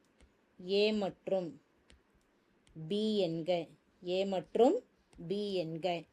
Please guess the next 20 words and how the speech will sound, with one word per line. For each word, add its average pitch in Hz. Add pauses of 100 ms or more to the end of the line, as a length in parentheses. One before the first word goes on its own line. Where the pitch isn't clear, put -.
(440)
இவற்றின் 254
கூட்டுச் 294
சராசரியானது 233
பெருக்குச் 262
சராசரியை 240
விட 220
பத்து 226
அதிகமாகவும், 220
இசை 262
சராசரியை 233
விட 220
பதினாறு 226
அதிகமாகவும் 208 (540)
என 233
கொடுக்கப்பட்டுள்ளது. 208 (480)
இப்ப 277
கூட்டுச் 277
சராசரி, 254
பெருக்குச் 254
சராசரி, 240